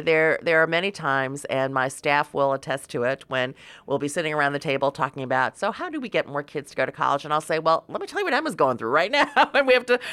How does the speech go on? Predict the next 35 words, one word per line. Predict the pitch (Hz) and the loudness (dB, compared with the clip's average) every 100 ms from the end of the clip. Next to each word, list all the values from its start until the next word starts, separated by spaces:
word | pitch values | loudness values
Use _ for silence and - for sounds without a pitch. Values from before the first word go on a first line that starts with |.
| - | -2
sort | 262 | 2
of | 233 | 2
fix | - 254 247 - - | 4 2 2 -4 -2
this | 180 233 | 2 2
particular | - 269 226 214 202 | 2 -2 0 0 2
problem | 240 185 165 | 2 2 0
with | 160 | -2
this | 190 | -2
question | - 202 202 185 | 2 2 2 0
on | 156 151 | 0 0
the | |
fafsa | - 151 - 165 | 2 2 2 -2
form, | 135 131 156 | 0 0 2
'cause | 143 | -2
we | 160 | -2
couldn't | 185 165 151 | -2 -2 -2
answer | 156 151 143 | -4 -2 -4
it | |
at | 139 | 0
home | 147 147 | 0 0
last | 120 117 - | -2 -2 -2
night. | 110 101 - - - - - | -4 -4 -10 -18 -18 -20 -8
You | 170 | 2
know, | 160 147 | 4 4
from | - 165 151 151 - | 2 2 2 0 -4
the | 151 151 | 0 0
experience | - - 160 160 156 156 | -2 -4 -2 0 0 -2
that | - 139 135 - 147 | 2 4 4 2 2
I've | 175 - 170 - - - | 2 0 -6 -18 -14 -4
been | 135 139 | -4 -4
through | 139 | -2
myself | 135 143 165 127 - 117 | -2 -2 -2 0 0 -4
about | - 131 123 117 - | -2 2 2 2 -2
what | 127 | -4
it | - | -4